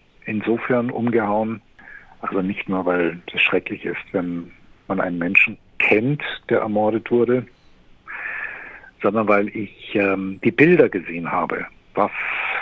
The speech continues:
mit den Leuten gemacht wurde, wie sie massakriert wurden. Und dann ging mir, als ich diese Nachricht gestern bekam, gingen mir alle möglichen Bilder durch den Kopf, was mit dieser jungen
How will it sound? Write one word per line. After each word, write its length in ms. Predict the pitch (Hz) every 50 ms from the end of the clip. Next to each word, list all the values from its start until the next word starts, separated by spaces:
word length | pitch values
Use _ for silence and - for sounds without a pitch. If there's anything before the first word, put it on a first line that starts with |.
| - - - - - - - _ -
mit 180 | 104 101 -
den 120 | 110 101 92
Leuten 340 | 95 98 101 - - 104
gemacht 400 | 95 95 92 113 117 - - -
wurde, 320 | 92 85 73 62 - - - - - - - -
wie 180 | 95 110 113
sie 80 | 104 104
massakriert 680 | 87 80 80 - - 95 - - - 98 80 - - -
wurden. 360 | 87 80 80 - 95 107 113 - - - - - - - - - - - - - - - - -
Und 240 | - 104 90 - -
dann 140 | 95 92
ging 180 | 92 95 92 104
mir, 160 | 104 104 98
als 100 | 95 92 -
ich 160 | 87 - - -
diese 220 | - 90 - 92
Nachricht 340 | 90 90 98 - 104 - -
gestern 340 | - 98 - - 101 98 87
bekam, 640 | - - - - 101 101 101 104 104 101 104 - - - - - - - - - - - - - -
gingen 240 | - 110 104 101 101
mir 160 | 101 95 -
alle 160 | 101 101 98
möglichen 420 | 92 92 92 90 90 - 104 95
Bilder 220 | - 101 101 104 98
durch 200 | 95 90 - -
den 120 | 90 90
Kopf, 300 | - - - - - - - - - - - - - - - - - - - - - - - - - -
was 200 | - 82 - -
mit 160 | 101 - -
dieser 440 | 104 92 87 90 90 87 90 - -
jungen 840 | 101 85 104 104 107 104 101 101 98 98 98 98 95 92 92 87